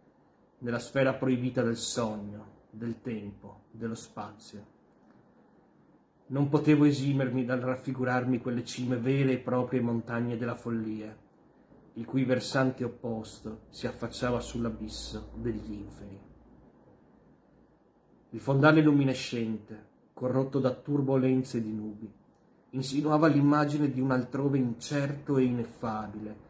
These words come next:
più consono al nulla cosmico che al nostro pianeta, fornendo un minaccioso ammonimento di distanze incalcolabili, solitudine, desolazione e morte.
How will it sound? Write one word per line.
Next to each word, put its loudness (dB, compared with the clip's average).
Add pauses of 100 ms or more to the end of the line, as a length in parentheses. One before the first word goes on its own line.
(320)
più -4
consono 4
al 6
nulla 6
cosmico -4 (160)
che -8
al -4
nostro -10
pianeta, -14 (720)
fornendo 6
un 6
minaccioso 4
ammonimento 4
di -2
distanze 0
incalcolabili, 0 (220)
solitudine, -2 (340)
desolazione -8 (300)
e -10
morte. -14